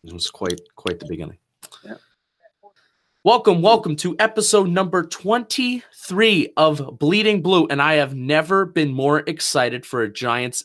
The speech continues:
Speaker 1: episode before. Yeah, the New York Football Giants lost another game to the football team in Washington. But it's what happened afterwards and what lies ahead that is so exciting to analyze. We have trolls,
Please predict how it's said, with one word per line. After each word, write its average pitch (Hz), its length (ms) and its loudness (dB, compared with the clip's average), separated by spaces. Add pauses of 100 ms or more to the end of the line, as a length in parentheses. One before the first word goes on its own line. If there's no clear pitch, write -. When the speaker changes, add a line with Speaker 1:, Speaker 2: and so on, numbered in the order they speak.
Speaker 1:
episode 123 560 -2 (160)
before. 98 500 -6 (220)
Yeah, 131 320 2 (640)
the 143 80 2
New 160 80 2
York 208 220 6
Football 175 280 0
Giants 165 400 0
lost 139 220 0
another 127 200 -6
game 120 380 -2 (640)
to 160 100 -4
the 165 80 -4
football 160 380 -2
team 98 260 -10
in 98 160 -14
Washington. 95 680 -6 (1300)
But 180 120 4
it's 202 140 2
what 196 120 4
happened 196 520 0 (220)
afterwards 160 760 0
and 127 160 -4
what 147 160 -2
lies 143 280 0
ahead 180 380 -2 (220)
that 196 100 0
is 190 180 0
so 247 220 0
exciting 180 540 0
to 220 120 0
analyze. 240 520 2
We 151 140 -2
have 208 180 2
trolls, 170 580 0